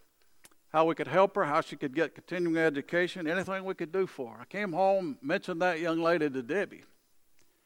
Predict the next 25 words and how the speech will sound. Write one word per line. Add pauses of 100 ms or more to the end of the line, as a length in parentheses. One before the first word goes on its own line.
(320)
Actually,
I
was
taking
a
nap,
and
she
came
in,
she
woke
me
up. (1120)
And
I
told
her
about
this
young
gal. (1080)
Well,
next
week,